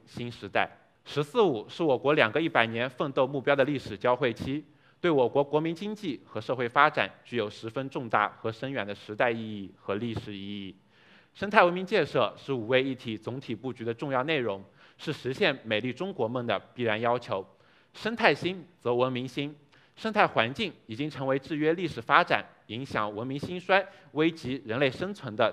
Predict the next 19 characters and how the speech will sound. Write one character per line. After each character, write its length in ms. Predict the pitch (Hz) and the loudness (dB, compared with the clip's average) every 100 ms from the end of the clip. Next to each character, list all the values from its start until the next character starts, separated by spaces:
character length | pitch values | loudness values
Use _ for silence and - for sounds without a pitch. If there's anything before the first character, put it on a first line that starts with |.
| - - | 0 -8
第 100 | 135 | -4
一 220 | 131 131 | -4 -4
因 120 | 135 | -6
素， 260 | 135 120 - _ _ - 143 | -6 -6 -6 _ _ -20 -10
已 100 | 123 | -4
经 160 | 190 | -4
成 200 | 214 165 | -4 0
为 220 | 156 151 156 | 4 4 4
人 160 | 117 143 | -2 2
类 80 | |
文 180 | 147 135 | 4 2
明 120 | 147 | 0
发 200 | 151 175 | 2 4
展 160 | 175 117 | 4 2
的 160 | 104 - | -2 -4
基 160 | - 127 | -8 -10
础 220 | 120 104 | -8 -14
支 180 | 98 110 | -10 -8
撑。 240 | 104 113 | -2 -2